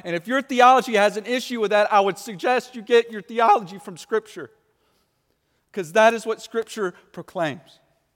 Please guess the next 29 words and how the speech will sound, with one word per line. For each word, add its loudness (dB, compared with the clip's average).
And -10
yes, 2
it -2
has 0
been -6
perverted -2
and -14
perverted -4
and -12
perverted -2
by -2
many, -4
many -6
people. -14
But -20
that -4
is -10
what -4
it -14
proclaims. -12
Rewards -2
here -6
in -10
verses -10
one -8
through -10
four -4
might -2
include -8